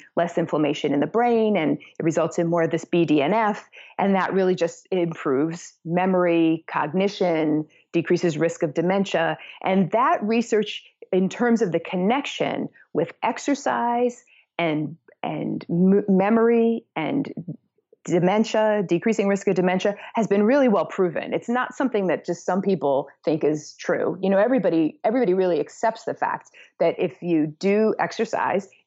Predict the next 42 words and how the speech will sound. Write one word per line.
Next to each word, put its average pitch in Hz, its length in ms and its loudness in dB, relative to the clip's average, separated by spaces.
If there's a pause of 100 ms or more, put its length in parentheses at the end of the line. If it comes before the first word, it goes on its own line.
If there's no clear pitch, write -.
(120)
it - 320 0
decreases 196 460 0
your 185 100 2
risk 160 220 -2
of 160 80 0
dementia 156 500 0
and 165 140 0
it 175 200 2
improves 175 440 0
your 185 100 0
memory 240 480 0 (260)
and 208 140 0
it 202 100 2
improves 190 360 0
your 185 80 2
mood 175 440 2
and 175 140 2
it 170 60 4
improves 185 320 0
all 185 220 0
these 185 180 2
other 165 200 0
aspects - 420 -6
of - 100 -10
your 98 120 -4
life. 117 200 -4 (320)
And 214 100 0
so 254 80 2
what 262 120 2
I - 100 2
always 370 280 2
work 180 220 -2
with 180 140 -2
people 160 260 -2
on 135 240 -2
is - 140 -4
trying 294 400 -2
to 285 80 -2
figure 170 400 -2
out - 280 -2
for 175 140 -2
them 208 640 0